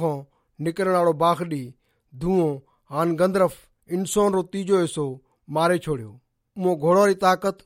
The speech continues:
اهو ري موڏي هاڻ پونڇ ۾ هتي. اهو را پونڇ نانگ ري ماٿي جهڙا هتا،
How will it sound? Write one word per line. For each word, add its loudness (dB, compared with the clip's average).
اهو 2
ري 6
موڏي 0
هاڻ 2
پونڇ ۾ -2
هتي. -8
اهو 0
را 2
پونڇ -2
نانگ 2
ري 2
ماٿي 0
جهڙا -2
هتا، -12